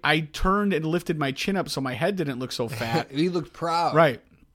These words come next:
Speaker 2: I've done
Speaker 1: Almost
Speaker 2: that for pictures before. That, that's the s-, sorry to interrupt you, but that's the same reason chicks take selfies from up top and I think to the right normally. Yeah, not to the left, to the right. They hold up and to the right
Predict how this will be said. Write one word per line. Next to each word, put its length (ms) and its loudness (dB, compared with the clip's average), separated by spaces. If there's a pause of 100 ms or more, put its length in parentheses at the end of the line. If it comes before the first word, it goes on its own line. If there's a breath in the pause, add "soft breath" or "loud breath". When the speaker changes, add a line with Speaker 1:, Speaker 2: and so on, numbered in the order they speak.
(100)
Speaker 2:
I've 240 2
done 160 8
Speaker 1:
Almost 420 6
Speaker 2:
that 80 -20
for 80 -4
pictures 380 6
before. 340 -2
That, 240 -2 (480 loud breath)
that's 260 0
the 100 -12
s-, 200 -8 (220)
sorry 160 2
to 40 0
interrupt 300 -2
you, 80 0
but 100 -8
that's 220 2
the 100 -8
same 400 0
reason 540 -4 (160)
chicks 300 -8
take 180 -4
selfies 500 -4
from 360 -8
up 240 -4
top 360 -6
and 360 -10
I 60 -18
think 340 -12
to 100 -10
the 100 -8
right 380 -8
normally. 400 -4 (280)
Yeah, 160 -8
not 180 -6
to 60 -20
the 100 -14
left, 220 -12
to 60 -6
the 80 -4
right. 220 -8
They 140 -4
hold 200 -2
up 180 -4
and 100 -4
to 80 -4
the 80 0
right 340 2